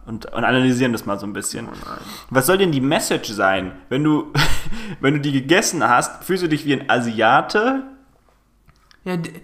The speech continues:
Speaker 2: ich glaube, es ging, die wollten damit authentisch asiatisches Essen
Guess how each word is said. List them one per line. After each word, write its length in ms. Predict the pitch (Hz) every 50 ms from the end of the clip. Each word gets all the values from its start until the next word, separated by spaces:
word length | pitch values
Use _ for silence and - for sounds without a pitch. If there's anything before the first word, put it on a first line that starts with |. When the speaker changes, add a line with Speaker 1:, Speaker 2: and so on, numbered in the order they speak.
| - - - _
Speaker 2:
ich 80 | - -
glaube, 260 | - 220 226 226 226
es 120 | 220 214 -
ging, 460 | - 214 214 220 220 208 190 180 151
die 180 | 185 185 180
wollten 300 | 190 202 214 - 180 196
damit 360 | 196 190 190 196 196 190 - 165
authentisch 680 | 175 185 180 - - 214 220 220 214 202 190 185 165
asiatisches 640 | 185 180 170 175 185 180 185 190 175 170 175 190 165
Essen 580 | 165 - - - - 170 165 165 160 165 160